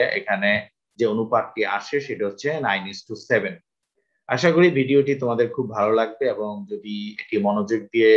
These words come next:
আমরা শুনি, তাহলে আমরা ডু-, duplicate recessive এপিস্টেসিস এর বিষয়টি খুব ভালোভাবে বুঝতে পারবো। পাশাপাশি আরেকটি বিষয় হচ্ছে যে আমার এই YouTube চ্যানেলে অনেক biological video রয়েছে এবং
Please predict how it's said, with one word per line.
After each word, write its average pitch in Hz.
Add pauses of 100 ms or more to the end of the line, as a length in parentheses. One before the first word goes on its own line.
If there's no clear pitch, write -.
(380)
আমরা 101 (100)
শুনি, 143 (140)
তাহলে 104 (460)
আমরা 101
ডু-, 117 (180)
duplicate 113 (180)
recessive 107 (140)
এপিস্টেসিস 107
এর 104
বিষয়টি 104 (100)
খুব 110
ভালোভাবে 104
বুঝতে -
পারবো। 120 (1800)
পাশাপাশি 175
আরেকটি 139 (100)
বিষয় 143
হচ্ছে 151 (100)
যে 143
আমার 113 (240)
এই 107 (160)
YouTube 127
চ্যানেলে 107 (160)
অনেক 104
biological 101 (140)
video 107
রয়েছে 107 (100)
এবং 104